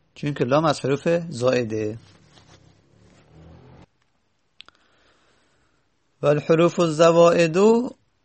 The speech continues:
هی التي یشملها قول الشاعر. حروف زائد میگه اینهایی است که قول شاعر اونو در بر گرفته. هویت السمان فشیبتنی و قد کنت قدما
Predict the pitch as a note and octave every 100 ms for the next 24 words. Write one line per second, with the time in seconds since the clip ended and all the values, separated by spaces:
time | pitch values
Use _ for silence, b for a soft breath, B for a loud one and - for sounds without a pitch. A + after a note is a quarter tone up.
0 | - D#3 D#3+ D#3 D#3 F#3+ G3 E3+ D3+ D3
1 | F3 F#3 E3 D#3+ - E3+ D#3+ D3+ - D3
2 | C#3+ D3 B2 A2+ A2+ - - D3 D3 -
3 | D3 C#3+ B2+ C3+ C#3+ D#3 F3 G3+ _ _
4 | _ _ _ _ _ _ D3 D3 E3 D3
5 | C#3+ D3+ E3 E3+ - - E3+ F3+ E3+ _
6 | _ _ _ _ _ _ _ - - -
7 | - D#3 D3+ C#3 - B2+ C#3 E3+ F3+ -
8 | - _ _ _ - D3 D3+ C3 B2+ B2
9 | C#3 B2 A2 A2 - - A2+ A2 _ _
10 | _ _ _ _ _ _ _ _ _ _
11 | _ _ _ _ _ _ _ _ _ _
12 | - C#3+ E3+ F#3 F3+ D#3+ - D3+ D#3 E3+
13 | E3+ D#3+ D#3 D3+ C3+ C#3 C3+ C3+ C3+ E3+
14 | - D#3 D3+ D3+ C#3 C3 - B2+ - E3
15 | D3+ C#3 - D#3+ D3+ D3+ D#3